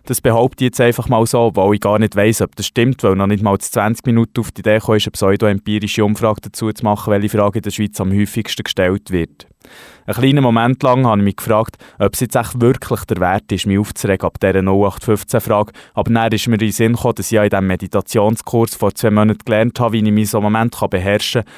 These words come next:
und habe die Gelegenheit genutzt und die Theorie gerade in die Praxis umgesetzt.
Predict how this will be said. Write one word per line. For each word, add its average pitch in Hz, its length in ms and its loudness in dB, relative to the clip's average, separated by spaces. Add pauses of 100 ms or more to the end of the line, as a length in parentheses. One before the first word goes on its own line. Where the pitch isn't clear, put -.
(140)
und 113 120 -4
habe 104 180 -4
die - 40 -18
Gelegenheit 95 480 -2
genutzt 98 420 -4
und 90 140 -12
die - 40 -20
Theorie 87 400 -2
gerade 82 240 -6
in - 60 -20
die - 60 -20
Praxis - 480 -6
umgesetzt. 85 720 -8